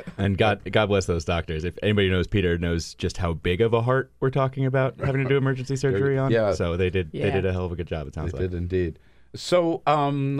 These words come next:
Speaker 1: what is, uh, uh, Alan, what is the, one of the things that, uh, Doctor Malveaux and I haven't gotten into yet is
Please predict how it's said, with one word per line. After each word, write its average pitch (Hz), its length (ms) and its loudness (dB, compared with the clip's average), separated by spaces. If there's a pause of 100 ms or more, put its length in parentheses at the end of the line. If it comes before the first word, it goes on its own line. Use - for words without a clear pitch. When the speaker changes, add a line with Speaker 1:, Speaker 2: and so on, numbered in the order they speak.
Speaker 1:
what 135 480 -2
is, 151 420 0
uh, 110 420 0 (140)
uh, 85 400 -4
Alan, 98 360 -6 (240)
what 113 420 -4
is 117 380 -4
the, 101 400 -8 (340)
one 139 200 -8
of 135 40 -6
the 131 80 0
things 120 240 -2
that, 92 220 -6
uh, 95 80 0
Doctor 90 640 -6
Malveaux 87 400 -4
and 85 100 -6
I 82 120 -6
haven't 87 240 -4
gotten 82 200 -6
into 92 240 -6
yet 80 240 -6
is 87 240 -6